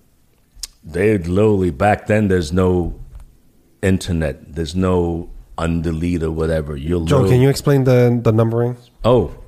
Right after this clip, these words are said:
Speaker 1: yes. When you have tattoo numbers on your wrist, you were a captor of, um, how would I say, of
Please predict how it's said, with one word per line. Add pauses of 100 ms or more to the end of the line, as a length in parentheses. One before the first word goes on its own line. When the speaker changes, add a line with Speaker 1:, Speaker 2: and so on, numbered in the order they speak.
(160)
Speaker 1:
yes. (480)
When
you
have
tattoo
numbers
on
your
wrist,
you
were (360)
a (1160)
captor (100)
of,
um, (680)
how
would
I
say, (880)
of